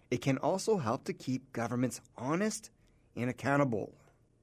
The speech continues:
At the same time as open government is growing in international importance, it is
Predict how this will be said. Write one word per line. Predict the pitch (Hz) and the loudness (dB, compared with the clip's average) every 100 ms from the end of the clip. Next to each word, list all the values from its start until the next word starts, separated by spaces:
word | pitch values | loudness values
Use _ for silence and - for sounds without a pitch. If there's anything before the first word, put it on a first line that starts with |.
| _ 131 | _ 0
At | 135 | 2
the | |
same | - 151 147 | 2 4 2
time | 147 180 208 190 | 2 0 2 2
as | 139 | 4
open | 143 147 135 | 2 4 2
government | 117 127 131 127 | 2 2 2 0
is | 107 | 0
growing | 101 113 135 143 143 | -2 4 4 6 4
in | 117 113 | 2 0
international | 110 113 113 110 110 95 | -2 -2 0 0 -2 -6
importance, | 92 - 180 214 147 104 101 - _ - - | -6 0 2 4 2 -2 -6 -14 _ -20 -4
it | - | 2
is | 135 | 4